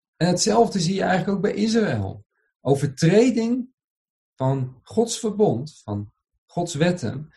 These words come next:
betekende dat ze uit het land geworpen zouden worden. Je leest dat aan het einde van Deuteronomium achtentwintig. En dat is ook gebeurd. Er kwam ook een breuk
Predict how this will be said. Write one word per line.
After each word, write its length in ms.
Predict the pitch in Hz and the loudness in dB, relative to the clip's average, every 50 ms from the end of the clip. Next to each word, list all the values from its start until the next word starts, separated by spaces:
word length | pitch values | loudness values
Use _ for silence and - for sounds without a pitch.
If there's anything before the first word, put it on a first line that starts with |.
| _ _ _ - | _ _ _ -10
betekende 540 | - 107 - - 180 202 226 202 190 170 143 | -10 -6 0 2 4 4 4 2 0 -2 -2
dat 200 | 127 139 139 135 | -2 -2 -4 -4
ze 160 | - - - _ | -8 -14 -12 _
uit 320 | - 139 170 208 220 214 220 | -2 0 2 2 2 0 -2
het 120 | 233 233 | -4 -4
land 520 | 214 208 220 220 208 - - - - _ _ | -2 -2 0 0 -2 -2 -4 -10 -20 _ _
geworpen 540 | _ - 143 120 113 156 151 143 - - 107 | _ -6 -6 -2 0 0 0 0 -2 -4 -8
zouden 340 | 104 110 107 107 104 101 | -6 -4 -4 -4 -4 -4
worden. 260 | 98 104 98 95 98 101 | -4 -4 -4 -4 -2 -2
Je 100 | 104 107 | 0 0
leest 260 | 120 139 170 170 - | 2 2 2 0 -2
dat 100 | 156 - | -4 -4
aan 120 | 131 117 | -6 -6
het 100 | 113 - | -6 -6
einde 300 | - 131 143 156 160 160 | -4 -2 0 0 0 0
van 160 | 156 - 120 | -2 -2 -2
Deuteronomium 640 | 107 113 117 117 120 120 113 110 110 110 110 107 107 | -2 -2 -2 -2 -4 -4 -2 -2 -2 0 -2 -2 -2
achtentwintig. 720 | - - 160 - - - 165 160 - 254 277 220 - 139 - | -4 -6 -6 -6 -6 -8 -8 -8 -6 -8 -8 -8 -8 -8 -4
En 80 | 127 127 | -2 0
dat 120 | 147 151 | 0 0
is 60 | - | 0
ook 140 | - 160 - | -2 -4 -4
gebeurd. 680 | - - 160 170 247 262 226 147 - - - - _ _ _ _ _ _ _ _ | -2 -4 0 0 2 2 2 0 -2 -6 -12 -20 _ _ _ _ _ _ _ _
Er 80 | _ 113 | _ 0
kwam 180 | - 160 156 214 | 2 2 4 4
ook 140 | 240 240 | 2 2
een 160 | 233 208 170 127 | 2 2 2 4
breuk 520 | 151 160 185 196 - - - - - _ | 4 4 6 6 4 2 2 0 -10 _